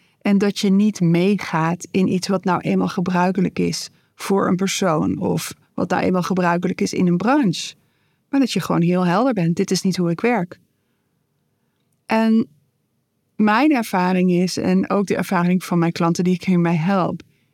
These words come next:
is dat dat gewoon, het, het bekrachtigt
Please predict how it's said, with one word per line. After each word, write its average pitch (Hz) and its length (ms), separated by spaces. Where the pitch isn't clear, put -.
is - 160
dat 240 180
dat 226 260
gewoon, 220 600
het, - 360
het 214 180
bekrachtigt 220 640